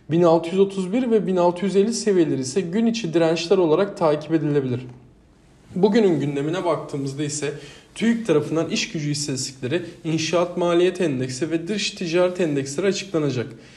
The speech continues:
Mevsimsel düzeltilmiş işsizlik oranı Ağustos ayında yüzde on iki virgül iki olarak açıklanmıştı. Yurt dışında ise A B D'de tüketici fiyatları piyasalar tarafından yakından takip edilecek.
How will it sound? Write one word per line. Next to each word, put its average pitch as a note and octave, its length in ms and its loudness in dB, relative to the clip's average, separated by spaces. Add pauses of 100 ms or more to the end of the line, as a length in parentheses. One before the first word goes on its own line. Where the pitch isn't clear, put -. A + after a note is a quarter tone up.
(220)
Mevsimsel E3 720 2
düzeltilmiş D#3+ 640 0
işsizlik F3 480 -4
oranı D#3 240 2
Ağustos D#3 540 2
ayında D3 360 0 (320)
yüzde D3 260 0
on A3 100 8
iki G3 240 0
virgül D3 260 0
iki D3 220 0
olarak F3+ 320 6
açıklanmıştı. D3 760 -2 (440)
Yurt A#3 280 4
dışında D3+ 360 0
ise C#3 280 2
A D#3 260 6
B D3+ 120 0
D'de E3 240 4
tüketici E3+ 460 -2
fiyatları E3+ 560 0
piyasalar F3 560 0
tarafından C#3 460 -2
yakından F3 520 0
takip D#3 340 -2
edilecek. B2 420 -4